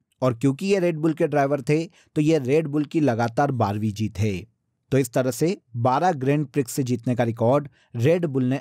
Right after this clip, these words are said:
अपने नाम किया है। क्लियर? तो यहाँ पर देखिए हमने ट्वेंटी फ़ाइव जुलाई के सभी करंट अफेयर्स को डिटेल में समझ लिया। अब आज की फैक्ट शीट में देखिए हम वर्ल्ड के लार्जेस्ट, स्मॉलेस्ट, लॉन्गेस्ट और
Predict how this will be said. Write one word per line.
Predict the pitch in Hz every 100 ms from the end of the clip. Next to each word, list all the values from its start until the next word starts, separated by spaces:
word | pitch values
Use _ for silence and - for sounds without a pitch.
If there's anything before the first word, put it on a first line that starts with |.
| -
अपने | 107 107
नाम | 104 107
किया | 113 110 92
है। | 90 98 - _ _ _ _ _ _ _ _ _
क्लियर? | 127 143 170 - _ _ _ _ -
तो |
यहाँ | 135 135
पर | 147 160
देखिए | 156 170
हमने | 165 175
ट्वेंटी | 139 127 135
फ़ाइव | - 143
जुलाई | 143 139 143
के | 139 160
सभी | 147 127 135
करंट | 156 143 147
अफेयर्स | 127 147 131
को | -
डिटेल | 135 113 120
में | 135 139
समझ | 135 131
लिया। | 131 143 160 - _ _ _
अब | 135
आज | 143 165
की | - 180
फैक्ट | 160 147 160
शीट | - 143 160
में | 147
देखिए | 143 - 175 208 _ -
हम | 139 170 185 _ _ -
वर्ल्ड | 113 151 180
के | - 170
लार्जेस्ट, | 127 113 123 156 170 - 208 -
स्मॉलेस्ट, | 123 139 131 147 175 -
लॉन्गेस्ट | 165 113 113 127 151 180 - -
और | 139 135